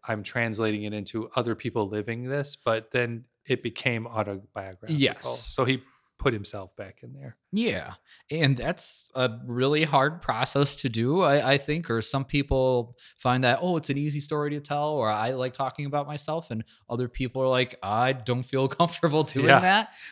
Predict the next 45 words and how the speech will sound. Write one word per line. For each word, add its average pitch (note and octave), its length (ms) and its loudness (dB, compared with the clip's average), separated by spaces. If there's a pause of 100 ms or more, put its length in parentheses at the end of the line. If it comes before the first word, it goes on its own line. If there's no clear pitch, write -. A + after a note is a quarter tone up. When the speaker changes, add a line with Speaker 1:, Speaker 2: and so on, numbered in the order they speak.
Speaker 2:
So - 160 4
for C3+ 180 2
him D3 180 2
to D3+ 60 0
do C3 120 2
this, E3+ 260 -2
this D#3 180 -2
is C#3 120 -4
a, A#2+ 240 0
a A#2+ 120 -2
tough - 280 -6
subject, C#3 640 -4
but A2+ 180 6
it's, A2 320 4
it's A#2+ 380 -2
really B2+ 320 4
worth A#2+ 440 0 (420)
telling A2 340 0
about. F2 460 -6
Not D3 220 -2
that B2 180 0
saying B2+ 320 2
that A2+ 220 2
it A#2+ 80 0
was, G2+ 260 -2 (440)
this D3 160 0
is A2+ 120 2
a, G2+ 240 4 (100)
a A2+ 100 -2
book G#2+ 220 -2
of G2 80 -6
tragedy A2+ 580 2
or G#2 120 2
a G2+ 60 -2
book G#2+ 260 -2
of, G2 600 -4
of F2+ 320 -10
learning A#2 400 2
and G#2 140 -2
stuff, - 260 -4
but F#2+ 200 0
it A2+ 60 -6
was B2+ 160 0
just - 240 -4
a G2+ 80 0